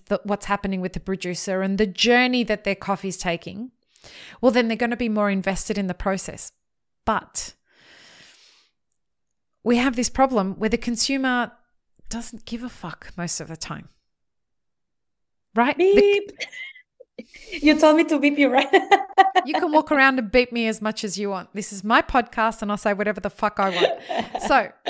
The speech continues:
Speaker 1: um, so what
Speaker 2: Yes,
Speaker 1: we've
Speaker 2: they
Speaker 1: got
Speaker 2: don't
Speaker 1: is,
Speaker 2: care.
Speaker 1: is a consumer is running late. I wanna pick up my coffee. I don't wanna hear your story about your producer.
Speaker 2: Mm-hmm.
Speaker 1: Right? Like,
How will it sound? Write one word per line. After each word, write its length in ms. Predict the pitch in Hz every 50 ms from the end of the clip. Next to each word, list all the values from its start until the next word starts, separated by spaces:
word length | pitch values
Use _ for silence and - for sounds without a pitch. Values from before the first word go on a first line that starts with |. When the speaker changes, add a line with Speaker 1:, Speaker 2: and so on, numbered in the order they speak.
| - 262 - 719 - - - - -
Speaker 1:
um, 400 | - 254 254 254 247 240 214 - _ _ _ _ _ _ _ -
so 460 | - - 285 262 226 185 190 247 285 - _ _ _ _ _
what 260 | 240 220 220 247 262
Speaker 2:
Yes, 80 | 208 233
Speaker 1:
we've 140 | 247 208 -
Speaker 2:
they 60 | -
Speaker 1:
got 220 | 285 - - 262 254
Speaker 2:
don't 120 | 254 226
Speaker 1:
is, 120 | 254 262
Speaker 2:
care. 200 | - - - - - _ _ _
Speaker 1:
is 180 | 254 269 - 302
a 60 | 294
consumer 840 | - - 311 294 - - - 302 311 349 359 311 262 240 226 - - _ -
is 420 | 240 233 226 220 202 - - - - _ _ _ _ _ _ _ _ _ _ _ _ -
running 340 | 247 262 294 320 330 302
late. 520 | 269 220 196 202 254 - - _ - - - - _ -
I 80 | 226
wanna 220 | 220 233 226 226 220
pick 240 | - 294 294 -
up 120 | 302 294 -
my 120 | 294 277 247
coffee. 380 | - - 214 202 - - 247 233 -
I 100 | - 220
don't 220 | 214 - 262 254 208
wanna 160 | 254 269 247
hear 160 | - 262 247
your 120 | 240 269
story 320 | 247 - - 240 240 240 226
about 200 | 220 - 202 - -
your 80 | 190 -
producer. 500 | - 190 - 165 160 - - - - - _ _ _ _ _ _ _ _ _ _ _ _ _ _ _ _ _ _ _ -
Speaker 2:
Mm-hmm. 180 | 208 208 190 185
Speaker 1:
Right? 280 | 202 233 254 277 269 - _ _ -
Like, 320 | 240 233 202 - - -